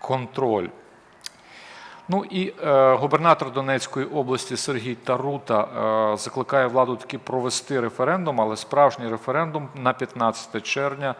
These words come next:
Е, і про це він заявив на брифінгу сьогодні в Донецьку. І Тарута також підкреслив, що не визнає референдумом і жодним легітимним, е, заходом те, що відбувалося на ці вихідні,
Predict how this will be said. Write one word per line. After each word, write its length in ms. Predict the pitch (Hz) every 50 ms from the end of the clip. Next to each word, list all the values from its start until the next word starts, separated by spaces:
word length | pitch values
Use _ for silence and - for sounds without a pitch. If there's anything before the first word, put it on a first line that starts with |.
| - - - - - - - -
Е, 280 | 123 117 117 113 123 - - 143
і 160 | 135 123 131
про 180 | 131 - 123 120
це 180 | - - 131
він 100 | 131 127
заявив 300 | 110 117 123 117 117 117
на 120 | 120 120 113
брифінгу 500 | 110 123 127 120 - 117 110 104 104 98
сьогодні 400 | - - 120 110 110 101 107 107
в 140 | 101 101
Донецьку. 640 | 101 117 120 131 147 165 160 - - - - 123 120 120
І 260 | 135 123 131 143 143 131
Тарута 300 | - 120 120 123 - 135
також 360 | - - - 117 123 - -
підкреслив, 560 | - - 117 - - 123 127 131 - - 113
що 220 | - - - 123 117
не 200 | 117 123 131 131
визнає 560 | 123 120 117 107 120 117 117 117 120 117 110 - - - - - - -
референдумом 800 | 117 117 - - 120 117 135 151 151 139 127 123 120 113 113 98 - 123
і 400 | 117 110 107 107 107 107 110 110 107 107
жодним 500 | 101 98 117 117 107 113 110 110 117 117
легітимним, 800 | 110 110 101 113 113 - - 131 120 120 113 110 107 113 113
е, 520 | - - 110 104 104 104 104 104 107 107 - - - - - -
заходом 580 | - 101 107 127 127 127 - 135 110 107 107 104
те, 140 | - 117 110
що 180 | - - 110
відбувалося 520 | 107 101 101 113 113 110 107 104 - - 110
на 120 | 104 104
ці 200 | 98 - - 110
вихідні, 640 | 104 104 110 110 - - 120 117 131 156 180 208